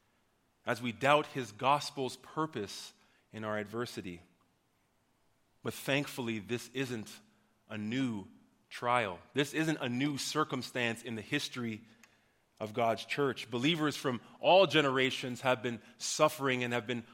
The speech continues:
learning of God's faithfulness and his goodness to them in the midst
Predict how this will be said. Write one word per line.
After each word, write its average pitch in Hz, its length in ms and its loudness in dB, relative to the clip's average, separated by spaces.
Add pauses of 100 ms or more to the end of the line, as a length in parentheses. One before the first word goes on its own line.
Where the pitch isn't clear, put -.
learning 143 600 6 (100)
of 117 160 -2
God's 135 320 6
faithfulness 147 720 2
and 160 240 2
his 135 220 -2
goodness 160 460 2
to 180 200 -6
them 135 400 4
in 151 180 2
the 143 80 0
midst 135 640 0